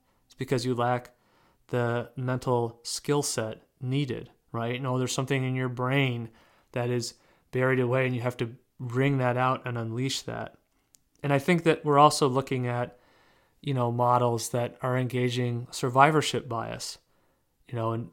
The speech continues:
in World War Two, uh, when the bombers are coming back from raids on, on Germany and, and Japan and other places where there's heavy air defenses, you know, uh, they,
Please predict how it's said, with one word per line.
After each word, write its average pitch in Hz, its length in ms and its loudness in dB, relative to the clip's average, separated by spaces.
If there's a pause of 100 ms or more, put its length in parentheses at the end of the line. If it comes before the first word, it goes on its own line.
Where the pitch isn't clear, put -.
in 127 160 -4
World 156 200 6
War 143 200 0
Two, 120 560 2 (720)
uh, 120 160 -2
when 123 380 -2 (1080)
the 135 80 -6
bombers 135 560 2
are 127 100 -2
coming 123 360 -2
back 123 440 -2 (600)
from 123 420 -2 (160)
raids 127 420 0
on, 123 260 -2
on 127 140 -4
Germany 123 520 0
and, 117 240 -6 (120)
and 113 260 -8 (520)
Japan 131 560 0
and 127 120 -2
other 127 200 -2
places 123 480 -2
where 123 100 -2
there's 120 240 -2
heavy 123 380 -2
air 143 160 2
defenses, 120 800 -2 (640)
you 170 80 -4
know, 117 160 -4
uh, 131 240 -4
they, 127 400 -2